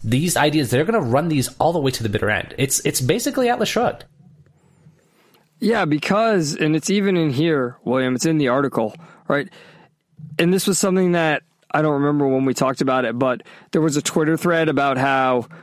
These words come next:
Speaker 2: when it failed in one place, they wanted to move to another place, but just with, uh, better people,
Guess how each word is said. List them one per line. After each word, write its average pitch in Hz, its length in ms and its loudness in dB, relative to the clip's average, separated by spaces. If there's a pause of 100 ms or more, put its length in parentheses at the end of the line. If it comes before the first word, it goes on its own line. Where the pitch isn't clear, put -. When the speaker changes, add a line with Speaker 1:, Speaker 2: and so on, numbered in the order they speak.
(800)
Speaker 2:
when 151 260 0
it 135 120 -4
failed 147 360 2
in 143 140 2
one 143 180 2
place, 156 300 0
they 139 160 2
wanted 135 340 0
to 135 120 0
move 135 320 0
to 135 160 0
another 131 240 0
place, 151 340 0
but 131 180 0
just 131 340 -2
with, 131 340 0 (180)
uh, 123 220 0
better 127 280 0
people, 151 480 -2